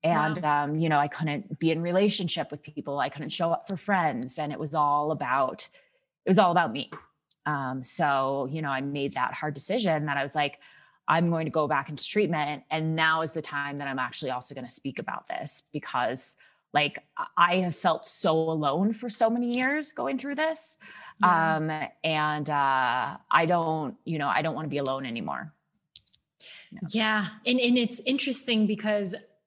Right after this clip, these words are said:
Speaker 2: um, it took several fractures for you to kind of admit it to yourself.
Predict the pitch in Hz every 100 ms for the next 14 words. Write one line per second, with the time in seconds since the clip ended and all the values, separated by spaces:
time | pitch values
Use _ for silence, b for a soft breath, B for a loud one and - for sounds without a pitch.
0 | _ - 214 196 190 196 - 240 240 -
1 | 247 262 - - 226 202 202 185 214 190
2 | - - 202 - 208 196 196 196 - 190
3 | 185 180 - _ - 214 185 202 196 208
4 | 214 214 - 208 185 - 190 202 254 160